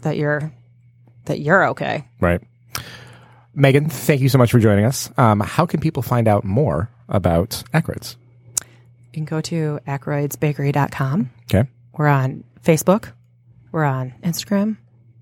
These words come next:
Speaker 1: Twitter. I don't know what else. Joe does all of that.
Speaker 2: If you're in Metro Detroit, come visit you in Redford.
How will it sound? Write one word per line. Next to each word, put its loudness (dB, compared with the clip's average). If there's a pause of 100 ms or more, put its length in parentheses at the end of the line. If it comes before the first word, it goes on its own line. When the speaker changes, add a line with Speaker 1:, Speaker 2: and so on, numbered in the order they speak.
(440)
Speaker 1:
Twitter. 0 (1700)
I -4
don't -6
know -2
what -6
else. -8
Joe -8
does -8
all -6
of -10
that. -6 (240)
Speaker 2:
If 0
you're 6
in 4
Metro 2
Detroit, 0
come -4
visit 0
you -2
in -4
Redford. -4